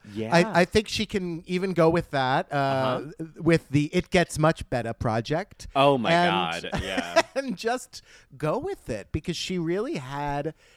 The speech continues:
Speaker 2: this moment of, uh, "Yeah, I'm kind of this, uh, messy drag queen, but that is U K drag.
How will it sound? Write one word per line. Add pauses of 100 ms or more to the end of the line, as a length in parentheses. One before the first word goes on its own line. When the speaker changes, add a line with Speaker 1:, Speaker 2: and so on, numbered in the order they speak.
(120)
Speaker 2:
this
moment
of,
uh, (220)
"Yeah,
I'm
kind
of
this, (100)
uh,
messy
drag
queen,
but (540)
that
is
U
K
drag.